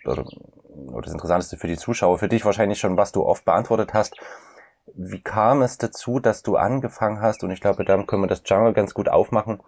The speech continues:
quasi auf eine Art Anti-Erziehungsratgeber zu schreiben, beziehungsweise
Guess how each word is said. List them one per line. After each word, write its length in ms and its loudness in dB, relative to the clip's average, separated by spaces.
quasi 460 0
auf 140 -2
eine 120 4
Art 180 4
Anti-Erziehungsratgeber 1600 4
zu 340 2
schreiben, 440 2
beziehungsweise 1400 6